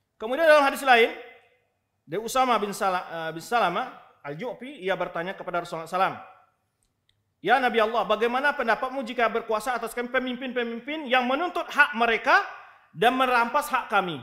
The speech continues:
Jelas pertanyaannya, menuntut hak mereka dan merampas hak kami. "Apa perintahmu kepada kami?" Kalau ada pemimpin nanti, dia menuntut haknya dan merampas hak kami.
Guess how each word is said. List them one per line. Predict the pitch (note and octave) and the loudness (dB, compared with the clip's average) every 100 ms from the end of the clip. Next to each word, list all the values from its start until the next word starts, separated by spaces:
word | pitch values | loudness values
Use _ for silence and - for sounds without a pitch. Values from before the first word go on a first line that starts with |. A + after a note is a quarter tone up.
| - - | -14 -12
Jelas | E3+ F#3+ | -10 -10
pertanyaannya, | F#3 F3+ F#3 G#3 B3 _ E3+ | -10 -10 -10 -14 -16 _ -14
menuntut | F3+ F3+ A3 | -12 -10 -10
hak | - - | -8 -8
mereka | E3+ D#3 B3 B3 | -6 -8 -10 -12
dan | E3 E3+ | -8 -6
merampas | E3+ D#3+ D#3+ F#3+ | -6 -6 -8 -8
hak | E3+ | -10
kami. | - C3+ A#2 - _ _ _ _ _ _ - | -10 -12 -12 -20 _ _ _ _ _ _ 0
"Apa | C4 D4+ D4 | 0 2 0
perintahmu | D4 C#4+ C4 C#4 C4 C4+ | 0 -4 0 0 0 -4
kepada | A#3+ G#3+ G3+ | -4 -2 0
kami?" | F#3+ F#3 C3 - _ _ _ _ _ _ _ _ _ _ _ _ _ _ _ _ _ _ | 0 -2 -6 -12 _ _ _ _ _ _ _ _ _ _ _ _ _ _ _ _ _ _
Kalau | D3 E3 | -6 -4
ada | F3+ | 0
pemimpin | A#3 G3 F#3+ B3 | -2 -2 -4 -2
nanti, | G#3 F#3 C#4+ C#4+ _ _ - _ _ _ | -2 -2 -6 -12 _ _ -20 _ _ _
dia | - F4+ | -6 -2
menuntut | F#4+ F4 F4 A3+ | 0 0 -4 -8
haknya | B3 F#3 B2+ - _ _ _ _ | -8 -10 -16 -20 _ _ _ _
dan | _ G3+ D4 F#4 - - | _ 0 0 -2 -14 -10
merampas | A3+ G4+ F#4 - D#4 A#3+ | -4 2 2 2 -2 -2
hak | A3 | -6
kami. | G3 D#3+ | -6 -6